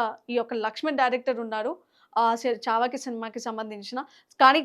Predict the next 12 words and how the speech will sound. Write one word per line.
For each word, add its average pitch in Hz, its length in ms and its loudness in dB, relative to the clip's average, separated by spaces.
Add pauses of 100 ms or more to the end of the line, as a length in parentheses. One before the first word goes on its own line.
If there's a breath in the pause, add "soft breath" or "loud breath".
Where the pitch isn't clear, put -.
చావా 269 360 6
సినిమాతో 302 460 0
నిజంగా 277 480 0 (140)
ఫిబ్రవరి 240 460 -4
ఫోర్టీన్త్ 262 500 -2
నుంచి 254 400 -6
రిలీజ్ 233 360 -4
అయిన 233 180 -2
తర్వాత 233 400 -2
నుంచి 254 260 -8
కూడా 247 160 -4 (160)
ఏ 262 120 0